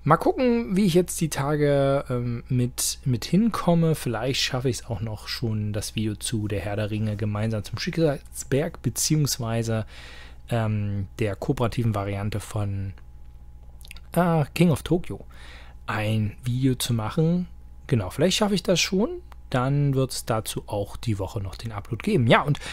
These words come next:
äh, ich habe schon gesehen, unter Endlich Wochenende, weil das passt ja auch sehr gut hier in den Crowdfunding-Überblick, in den es natürlich auch gleich reingeht. Ihr könnt ja unten den Zeitstempel einfach nutzen, um das ganze Blabla hier zu überspringen.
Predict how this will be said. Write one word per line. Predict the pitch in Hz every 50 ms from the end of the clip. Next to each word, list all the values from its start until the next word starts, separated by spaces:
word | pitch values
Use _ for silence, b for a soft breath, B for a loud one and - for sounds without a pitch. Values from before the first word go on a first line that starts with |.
| B B B B B B - - -
äh, | 160 165 175
ich | 160 -
habe | 202 208
schon | - 208 202
gesehen, | 175 165 202 233
unter | 180 175 175 170
Endlich | 165 180 156 -
Wochenende, | 180 175 175 214 185 165 170 170 165 156 147 143
weil | - 120
das | 147 147 -
passt | - - - 170 - -
ja | 127
auch | 113 107
sehr | - 131 127
gut | 135 135 110 -
hier | - 131 117
in | 113
den | 110 107
Crowdfunding-Überblick, | - - 131 - 202 - - 120 107 104 104 113 120 117 113 110 117 - 127
in | 120
den | 135 185 214
es | - -
natürlich | 175 139 - 196 190 151
auch | 117
gleich | - - 127 156 147 - -
reingeht. | 123 135 131 123 110
Ihr | 104 101
könnt | - - 113 107
ja | 110 110
unten | 110 123 120
den | 107 104 98 -
Zeitstempel | - 110 104 - - - 107 107 110
einfach | 104 101 110 98
nutzen, | 117 120 123 - 131 123 120 127 -
um | 120 113
das | 110 101 -
ganze | - 117 110 120
Blabla | 110 117 107 107 107 110 107 131
hier | 135 127 117
zu | - 127
überspringen. | 117 113 113 - - 151 196